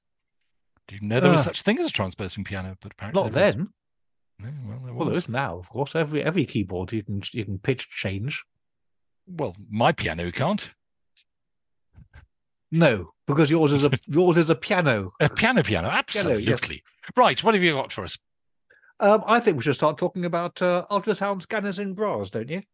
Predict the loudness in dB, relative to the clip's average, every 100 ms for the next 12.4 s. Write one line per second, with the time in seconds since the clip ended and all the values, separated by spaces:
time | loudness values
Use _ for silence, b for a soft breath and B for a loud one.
0 | _ _ _ _ -16 -16 _ -2 0 0
1 | 2 4 2 -2 B B 2 2 2 2
2 | 2 0 0 0 0 0 0 0 -4 -4
3 | -6 -6 -8 -20 _ _ _ _ -20 -16
4 | -14 -16 _ B B B 2 2 0 4
5 | 4 4 2 2 2 2 2 0 -8 -12
6 | _ B B 0 2 4 4 4 4 2
7 | 0 2 0 0 -2 2 2 0 -8 -10
8 | 0 4 4 2 2 0 0 -4 -6 -10
9 | -10 -8 -8 -6 -4 2 4 6 8 6
10 | 4 -2 0 2 2 2 0 0 -2 -4
11 | -4 -4 -2 -2 -2 0 0 -2 -10 _
12 | B B -10 -10